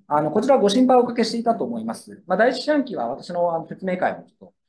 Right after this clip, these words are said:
してなかったので、さらに説明したいと思ってるんですけども、まあ、第一四半期の、まあ、決算発表のタイミングで、やはり自己資本の減少をご心配いただいていましたし、我々も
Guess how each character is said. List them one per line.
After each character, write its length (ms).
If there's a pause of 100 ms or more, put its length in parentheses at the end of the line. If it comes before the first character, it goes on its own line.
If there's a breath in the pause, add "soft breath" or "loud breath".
(100)
し 100
て 80
な 100
か 80
っ 100
た 60
の 120
で、 200
さ 100
ら 80
に 100
説 220
明 60
し 80
た 60
い 40
と 60
思 80
っ 20
て 180
る 60
ん 40
で 40
す 120
け 60 (120)
ど 200
も、 160 (120)
ま 80
あ、 20
第 140
一 100
四 80
半 180
期 380 (240)
の、 220
ま 80
あ、 20
決 160
算 380 (920)
発 200
表 100
の 60
タ 140
イ 60
ミ 100
ン 60
グ 80
で、 440
や 80
は 60
り 60
自 140
己 100
資 120
本 340
の 120
減 180
少 200
を 260
ご 100
心 220
配 220
い 40
た 80
だ 120
い 120
て 120
い 60
ま 100
し 60
た 60
し、 120
我 220
々 120
も 200